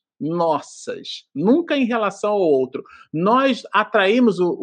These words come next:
o, o Bernardo colocou isso no início aqui nas observações do prólogo de Miranda, né? Nós atraímos os espíritos em função do nosso ecossistema psíquico. O espírito não pode te convidar pra você fumar se você não tem esse, esse mau hábito, né?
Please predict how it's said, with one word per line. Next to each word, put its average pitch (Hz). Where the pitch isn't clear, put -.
o, 147
o 139
Bernardo 160
colocou 285
isso 262
no 220
início 190
aqui 190
nas 160
observações 156
do 151
prólogo 151
de 135
Miranda, 135
né? 170
Nós 214
atraímos 185
os 147
espíritos 196
em 208
função 240
do 240
nosso 262
ecossistema 170
psíquico. -
O 185
espírito 320
não 370
pode 254
te 226
convidar 175
pra 170
você 160
fumar 180
se 214
você 277
não 349
tem 277
esse, 208
esse 160
mau 160
hábito, 131
né? 180